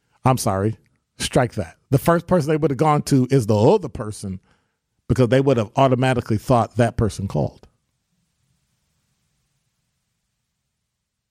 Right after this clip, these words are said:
So I'm still very cognizant of the fact of the assumptions that are made when you see a black man, the assumptions that are made, and that I purposefully did things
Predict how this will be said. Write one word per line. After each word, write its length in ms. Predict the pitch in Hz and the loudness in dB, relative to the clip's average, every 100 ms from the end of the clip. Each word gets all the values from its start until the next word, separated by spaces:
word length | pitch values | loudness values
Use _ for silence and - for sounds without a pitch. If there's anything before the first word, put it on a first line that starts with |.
| _ _ _ | _ _ _
So 180 | - 151 | 0 0
I'm 320 | - 220 208 | 2 0 0
still 400 | 135 - 202 208 | -4 0 0 0
very 360 | 131 170 190 147 | -2 -4 -4 -4
cognizant 680 | - 160 175 135 98 107 - | -6 -6 -4 -6 -6 -8 -4
of 200 | 127 117 | 0 0
the 80 | 107 | -2
fact 420 | - 120 110 - - | -2 -2 -2 -6 -2
of 140 | 117 | 0
the 100 | 117 | 2
assumptions 640 | 110 - 135 127 110 101 | 0 0 0 2 2 2
that 120 | 104 | 2
are 60 | 101 | 0
made 300 | 104 104 98 | -2 -2 0
when 160 | 107 101 | 0 0
you 100 | 104 | 0
see 220 | 113 98 | 0 0
a 60 | |
black 280 | 90 92 90 | 0 -2 -2
man, 240 | 104 92 - _ _ _ _ _ _ _ _ _ _ | -2 -2 -8 _ _ _ _ _ _ _ _ _ _
the 140 | - 117 | 0 2
assumptions 640 | - - 156 147 123 107 | 2 0 0 -2 -4 0
that 160 | 110 104 | 0 0
are 60 | |
made, 440 | 104 98 92 92 - _ _ _ - | 0 0 -2 -6 -10 _ _ _ -2
and 180 | 139 139 | 0 2
that 240 | 139 131 | 0 0
I 540 | 135 127 120 117 110 _ _ - | -2 -2 -2 -4 -8 _ _ 0
purposefully 680 | 330 - 156 - 131 113 104 | 0 0 -6 -6 -8 -8 -6
did 320 | 113 104 - | -4 -4 -4
things 540 | 110 104 - - - | -6 -6 -12 -16 -10